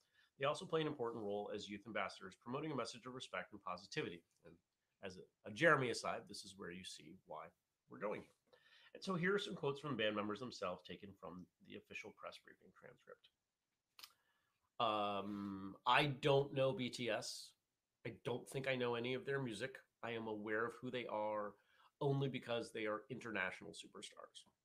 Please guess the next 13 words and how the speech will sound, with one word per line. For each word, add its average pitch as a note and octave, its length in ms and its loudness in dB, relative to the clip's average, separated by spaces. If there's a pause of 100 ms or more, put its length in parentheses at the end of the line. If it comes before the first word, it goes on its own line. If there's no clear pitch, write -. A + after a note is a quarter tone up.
(200)
and F#2 180 -4
I F2 80 -10
try - 220 -14
to - 120 -14
pay - 60 -20
attention - 400 -20
to - 160 -20
things. - 360 -20 (640)
Um, - 380 -16 (720)
I G#2 160 -2 (220)
think B2+ 300 0
I A#2+ 100 4
s-, - 460 -6